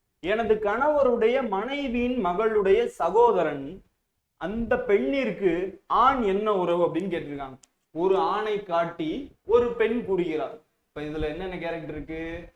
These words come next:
ஒரு ஆண், ஒரு பெண், ரைட்? ஒரு ஆணை காட்டி,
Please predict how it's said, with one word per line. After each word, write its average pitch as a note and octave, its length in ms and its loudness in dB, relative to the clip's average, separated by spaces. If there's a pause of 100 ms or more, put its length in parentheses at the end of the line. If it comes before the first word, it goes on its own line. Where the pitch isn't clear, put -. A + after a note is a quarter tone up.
(120)
ஒரு D3+ 220 -10
ஆண், D3+ 400 -4 (840)
ஒரு A3+ 260 2
பெண், - 340 -6 (280)
ரைட்? G#3+ 440 -6 (760)
ஒரு F#3+ 240 2
ஆணை G3+ 460 0
காட்டி, D#3+ 540 -2